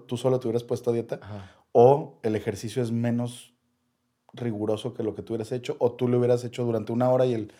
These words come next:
Speaker 1: entrenador te dice, "No, ya, ya acabamos hoy, nada más fue media hora porque hicimos esto intenso y fue cardio junto". Y
Speaker 2: Sí.
Speaker 1: <clears throat> entonces, acérquense a un profesional que los ayude.
Speaker 2: Y ade-, además, este, también, digo, les voy a pasar un tip.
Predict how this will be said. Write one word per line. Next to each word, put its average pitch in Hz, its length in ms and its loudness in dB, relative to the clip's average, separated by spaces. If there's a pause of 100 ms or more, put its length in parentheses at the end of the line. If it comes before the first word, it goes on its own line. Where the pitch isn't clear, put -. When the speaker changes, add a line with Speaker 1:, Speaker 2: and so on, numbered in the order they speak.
(160)
Speaker 1:
entrenador 113 260 2
te 123 80 -2
dice, 113 140 -2
"No, 107 140 0
ya, 113 280 -4 (120)
ya 117 60 -12
acabamos 110 340 -2
hoy, 107 160 -4
nada 107 120 -8
más 110 120 -8
fue 117 100 -4
media 110 260 -4
hora 117 340 -2
porque 101 220 -16
hicimos 104 360 -8 (300)
esto 110 200 -4
intenso 107 380 -2
y - 20 -6
fue 107 180 -6
cardio 104 280 -2
junto". 110 360 -8
Y 101 60 -12 (260)
Speaker 2:
Sí. - 160 -12 (180)
Speaker 1:
<clears throat> - 120 -20
entonces, 131 520 2
acérquense 151 360 6
a - 20 4
un 143 60 -2
profesional 120 480 2
que - 100 -10
los 104 140 -4
ayude. 101 320 -2 (260)
Speaker 2:
Y 120 240 -6
ade-, 123 240 2
además, 120 420 2
este, 143 280 -2
también, 113 520 0
digo, 113 180 -2
les 110 100 -2
voy 113 100 4
a 117 60 0
pasar 117 260 -2
un 120 140 -2
tip. 131 260 -6